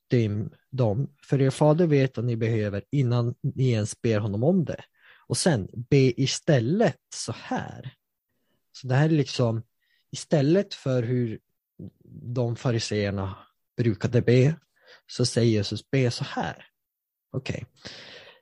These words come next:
"Vår fader i himlen, låt ditt namn bli helgat." Och det är första meningen. Eh, vad kan vi säga om den lite här då? Kan vi bryta i, ner den lite?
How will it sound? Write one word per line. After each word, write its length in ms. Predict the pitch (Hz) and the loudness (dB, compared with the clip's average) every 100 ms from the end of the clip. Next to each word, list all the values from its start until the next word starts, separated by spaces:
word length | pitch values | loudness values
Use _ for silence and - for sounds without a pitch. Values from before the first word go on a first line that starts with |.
| _ _ - | _ _ -8
"Vår 220 | 131 175 196 | 4 8 8
fader 380 | - 160 131 | 10 10 10
i 60 | 131 | 8
himlen, 380 | 127 110 95 90 - | 8 6 2 -2 -2
låt 340 | 139 151 165 - | 6 6 6 4
ditt 240 | 139 - | 0 0
namn 400 | 117 113 110 90 | 0 0 -2 -4
bli 120 | 117 110 | -4 -2
helgat." 500 | 107 101 95 - _ - - _ _ _ _ _ _ _ _ _ _ _ _ - | -2 -4 -4 -8 _ -14 -14 _ _ _ _ _ _ _ _ _ _ _ _ 4
Och 100 | 139 | 8
det 60 | |
är 80 | 170 | 8
första 420 | - 143 - 123 | 8 6 6 6
meningen. 560 | 127 113 107 117 92 - _ _ _ _ _ _ _ _ _ _ _ _ _ _ _ _ - | 8 8 6 4 2 -2 _ _ _ _ _ _ _ _ _ _ _ _ _ _ _ _ 0
Eh, 380 | 127 123 120 120 - | 4 6 6 2 0
vad 300 | 127 156 151 | 2 2 2
kan 180 | 156 | 0
vi 100 | 151 | 2
säga 380 | 143 - 135 127 | 0 0 2 2
om 180 | 113 123 | 0 0
den 260 | 120 120 - _ _ _ 110 | 0 -2 -6 _ _ _ -8
lite 260 | 117 - 104 | -8 -4 -2
här 380 | 104 107 95 | -2 -2 -2
då? 320 | 92 - - _ _ _ - | -4 -6 -10 _ _ _ 0
Kan 120 | 123 | 4
vi 100 | 123 | 4
bryta 460 | - 127 123 131 | 4 2 4 4
i, 240 | 123 120 - | 4 2 -2
ner 340 | 117 123 127 110 | -2 2 2 2
den 160 | 92 | -2
lite? 320 | 87 - - | -4 -8 -10